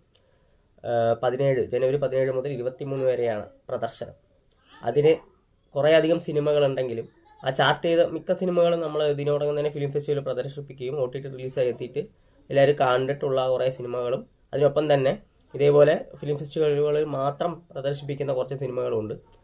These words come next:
അപ്പോൾ അതിൽ നിന്ന് സെലക്ട് ചെയ്ത കുറച്ച് സിനിമകളാണ്. അപ്പം ഞാൻ മിക്കവാറും കണ്ട സിനിമകൾ കാണാൻ ഇതില്ലെങ്കിലും ഇതേപോലെ കുറേ സിനിമകൾ കാണാനുള്ള ഒരു അവസരം എന്ന നിലയ്ക്ക് ഞാൻ കുറച്ച് സിനിമകൾ കണ്ടിട്ടുണ്ടായിരുന്നു. അതിൽ എനിക്ക് ഇപ്പോൾ നിങ്ങളോട്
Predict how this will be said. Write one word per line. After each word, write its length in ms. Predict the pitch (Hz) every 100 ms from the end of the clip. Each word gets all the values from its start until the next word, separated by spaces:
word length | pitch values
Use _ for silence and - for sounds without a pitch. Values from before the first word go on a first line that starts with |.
| _ _ _ -
അപ്പോൾ 140 | 190
അതിൽ 180 | 160 165
നിന്ന് 220 | 170 180
സെലക്ട് 380 | 175 151 143 -
ചെയ്ത 240 | 156 147 143 - _
കുറച്ച് 240 | - 135 135
സിനിമകളാണ്. 520 | 151 135 127 117 101 151 - _
അപ്പം 220 | - 147
ഞാൻ 220 | 135 156 190 -
മിക്കവാറും 460 | 147 143 165 165 175 - -
കണ്ട 240 | 135 135
സിനിമകൾ 400 | 151 160 151 156 147
കാണാൻ 280 | 139 135 139 127
ഇതില്ലെങ്കിലും 680 | 123 127 131 127 131 123 - - _ _ _ _ _ _
ഇതേപോലെ 380 | - 156 165 160 165
കുറേ 220 | 160 156
സിനിമകൾ 340 | 151 151 147 151
കാണാനുള്ള 420 | 139 135 139 139
ഒരു 160 | 127 127
അവസരം 420 | 127 120 143 135
എന്ന 220 | 131 127
നിലയ്ക്ക് 460 | 123 120 123 117 -
ഞാൻ 160 | 135
കുറച്ച് 360 | 127 127 131 147
സിനിമകൾ 340 | 139 131 127 127
കണ്ടിട്ടുണ്ടായിരുന്നു. 560 | 113 110 120 107 107 131
അതിൽ 160 | 127 131
എനിക്ക് 340 | 123 120 127 110 - - _ _
ഇപ്പോൾ 280 | - - 123 117 -
നിങ്ങളോട് 380 | 135 139 143